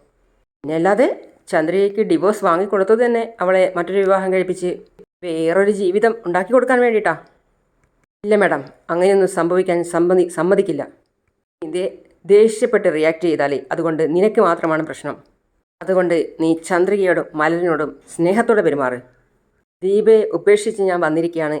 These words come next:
ഇനി അങ്ങോട്ട് നിനക്ക് വേണ്ടിയും മലരിന് വേണ്ടിയുമാണ് ഞാൻ ജീവിക്കുന്നത്" എന്നൊക്കെ പറഞ്ഞ് നീ അവളെ വിശ്വസിപ്പിക്ക്. ഇപ്പം അവൾക്ക് നിന്നോട് ദേഷ്യമുണ്ടെങ്കിലും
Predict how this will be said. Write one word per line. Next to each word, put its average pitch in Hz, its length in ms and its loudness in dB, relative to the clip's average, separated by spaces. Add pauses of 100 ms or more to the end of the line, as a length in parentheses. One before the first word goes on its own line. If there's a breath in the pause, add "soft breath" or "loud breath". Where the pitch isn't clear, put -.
ഇനി 165 180 2
അങ്ങോട്ട് 165 440 0
നിനക്ക് 170 320 -2
വേണ്ടിയും 170 380 0
മലരിന് 160 300 -4
വേണ്ടിയുമാണ് 156 520 -2
ഞാൻ 151 180 -6
ജീവിക്കുന്നത്" 151 560 -6 (640)
എന്നൊക്കെ 220 300 0
പറഞ്ഞ് 233 320 0
നീ 240 120 2
അവളെ 233 200 2
വിശ്വസിപ്പിക്ക്. 226 600 -2 (840)
ഇപ്പം 175 360 -2
അവൾക്ക് 262 320 2
നിന്നോട് 240 220 0
ദേഷ്യമുണ്ടെങ്കിലും 208 640 2